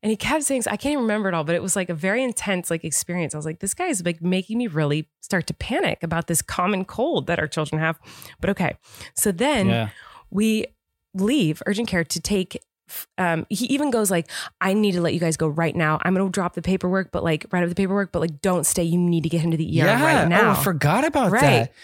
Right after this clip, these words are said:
Speaker 2: He was like, "Normally, like, I have to, like, do this paperwork and you have to sign it, but I'm just gonna say that you signed it. Just, you need to go to the
Speaker 1: You
Speaker 2: E R
Speaker 1: need to
Speaker 2: right
Speaker 1: go.
Speaker 2: now."
Speaker 1: And I was like,
Speaker 2: "We're each
Speaker 1: "So we're"
Speaker 2: holding a baby 'cause there's two of them,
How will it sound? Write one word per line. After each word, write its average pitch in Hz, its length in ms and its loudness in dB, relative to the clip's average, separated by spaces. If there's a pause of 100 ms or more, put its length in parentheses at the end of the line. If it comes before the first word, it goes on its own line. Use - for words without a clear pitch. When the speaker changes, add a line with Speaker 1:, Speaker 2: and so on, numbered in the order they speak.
(160)
Speaker 2:
He 175 80 2
was 170 100 2
like, 180 100 2
"Normally, 175 420 2
like, 139 200 2
I 123 80 4
have 131 140 2
to, 135 80 0
like, 117 180 0
do - 80 -2
this 113 140 2
paperwork 113 480 0
and 117 40 2
you 110 40 4
have 104 80 0
to - 80 -2
sign 107 280 2
it, 101 80 0
but 104 120 0
I'm 113 80 2
just 113 140 -2
gonna 110 120 0
say 104 240 2
that 101 160 -4
you 104 60 -4
signed 95 320 -2
it. 87 80 -6
Just, - 260 -4
you 127 140 2
need 120 100 2
to 90 100 0
go 95 120 6
to 104 40 2
the 107 120 -2
Speaker 1:
You 120 100 2
Speaker 2:
E 113 40 6
R 107 80 6
Speaker 1:
need 98 40 4
to - 60 4
Speaker 2:
right - 80 0
Speaker 1:
go. 196 60 2
Speaker 2:
now." 120 160 2
Speaker 1:
And 107 100 2
I 208 80 0
was 214 100 0
like, 180 140 0
Speaker 2:
"We're 151 120 2
each 190 180 2
Speaker 1:
"So 226 120 2
we're" 277 120 6
Speaker 2:
holding 180 280 4
a 127 60 2
baby 110 400 2
'cause 107 240 -4
there's 101 200 -4
two 175 220 0
of 113 140 0
them, 104 380 -4